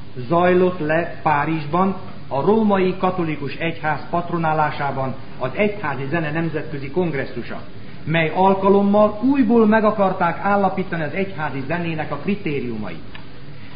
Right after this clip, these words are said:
A római muzikológusok még mindig hisznek abban, hogy a vallásos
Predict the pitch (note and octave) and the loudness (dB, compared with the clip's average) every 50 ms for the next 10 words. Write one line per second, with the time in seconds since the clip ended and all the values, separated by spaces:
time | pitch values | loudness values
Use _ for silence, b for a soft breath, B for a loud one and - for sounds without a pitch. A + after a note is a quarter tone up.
0 | B B - D#3 F#3 C4 C#4 B3+ A#3 A3+ G#3 G3+ G3+ A#3+ C4 G3 A#3 - - G#3 | B B 0 2 4 4 4 4 4 6 6 4 4 4 4 2 2 2 4 4
1 | G3+ G3+ G3 F#3 F#3+ F#3 - G3+ F#3 - F#3 F#3 F#3 E3+ G3+ C4+ D4+ C#4 C4+ A#3+ | 6 6 6 4 2 2 0 0 0 2 2 0 0 0 0 0 0 2 2 2
2 | G#3+ A3 G#3+ G3+ - - - G#3 F#3+ - - F3 D#3+ D3+ - - - G3 F#3+ E3+ | 2 2 0 0 -2 -2 -2 -2 -2 -2 -4 -2 -2 -2 -4 0 0 0 0 0
3 | D#3 D#3 F3+ F3 D#3+ - - - - - D3+ D3 D3+ C#3+ D#3 G3 G#3 G3 F#3 F3+ | -2 -2 0 0 -2 -4 -6 -8 -6 -4 -2 0 0 2 4 6 6 6 6 4
4 | F3 D#3 - D3+ | 2 2 -2 -4